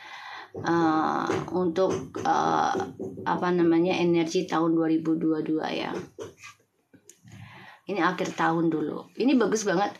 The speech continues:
Uh, kalian coba untuk bangkit dari masa lalu kalian. Five of Cups.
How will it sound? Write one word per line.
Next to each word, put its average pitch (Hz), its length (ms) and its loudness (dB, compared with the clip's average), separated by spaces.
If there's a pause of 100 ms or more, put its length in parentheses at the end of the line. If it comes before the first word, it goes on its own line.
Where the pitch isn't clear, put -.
(1000)
Uh, 392 400 6
kalian 233 320 2
coba 220 320 2
untuk 208 160 -2
bangkit 196 560 0 (160)
dari 190 480 2
masa 196 400 2
lalu 180 400 2
kalian. 170 560 0 (1400)
Five 180 560 4
of 175 320 2
Cups. - 560 -2